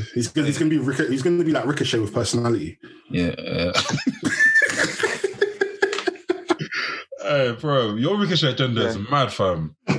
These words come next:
Speaker 1: I, I love Ricochet, but, oh, fam, he's so boring, man. Fucking hell, man.
Speaker 2: Fam, that's true.
Speaker 3: Oh, Ricochet.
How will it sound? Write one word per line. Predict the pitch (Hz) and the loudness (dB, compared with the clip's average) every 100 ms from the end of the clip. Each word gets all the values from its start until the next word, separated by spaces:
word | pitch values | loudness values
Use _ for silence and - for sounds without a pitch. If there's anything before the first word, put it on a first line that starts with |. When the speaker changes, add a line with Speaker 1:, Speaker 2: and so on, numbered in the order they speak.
| - | 0
Speaker 1:
I, | 165 311 | 0 2
I | 151 | 2
love | 165 220 175 | 2 2 2
Ricochet, | 202 185 - 143 | 2 0 2 0
but, | 131 131 113 | 2 0 0
oh, | 135 117 | 0 0
fam, | - 120 120 | 0 2 2
he's | 113 | 2
so | 147 123 | 2 0
boring, | - 123 117 98 | 0 2 2 0
man. | 95 98 | 0 -2
Fucking | - - 120 113 | -2 -4 0 2
hell, | 110 101 | 2 2
man. | 92 98 | 2 0
Speaker 2:
Fam, | 104 92 85 | 0 0 0
that's | 80 - - - | 0 0 -2 -2
true. | 85 101 | -2 0
Speaker 3:
Oh, | 127 120 101 - - | 0 2 0 -4 -4
Ricochet. | 101 - - 92 | -4 -2 -2 -2